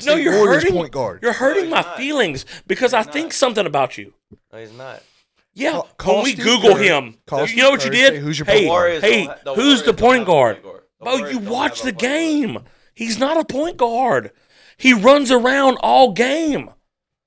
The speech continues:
Speaker 1: A point guard doesn't run around with the offense based around him, Bo. Did you do that at Starks?
Speaker 2: Sometimes. No, I didn't. I never had the offense based around me.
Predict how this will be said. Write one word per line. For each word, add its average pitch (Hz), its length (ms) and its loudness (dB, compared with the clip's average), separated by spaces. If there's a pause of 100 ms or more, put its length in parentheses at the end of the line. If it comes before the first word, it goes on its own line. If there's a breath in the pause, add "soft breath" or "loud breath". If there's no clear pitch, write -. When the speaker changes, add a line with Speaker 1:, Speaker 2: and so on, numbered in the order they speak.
(300)
Speaker 1:
A 185 80 4
point 277 320 0
guard 240 240 2
doesn't 233 320 4
run 196 180 8
around 214 400 4
with 190 120 2
the - 60 -2
offense 202 380 0
based 143 260 0
around 120 220 -4
him, 117 120 -10
Bo. 196 360 0 (420 soft breath)
Did 160 200 -2
you 220 80 0
do 262 160 6
that 294 180 8
at 233 80 0
Starks? 254 600 -2 (760)
Speaker 2:
Sometimes. 104 540 -16 (1120)
No, 101 80 -18
I 98 120 -14
didn't. 107 200 -14
I 101 80 -10
never 113 200 -10
had 104 120 -10
the 87 80 -10
offense 92 260 -14
based 95 220 -18
around 87 180 -18
me. 82 120 -20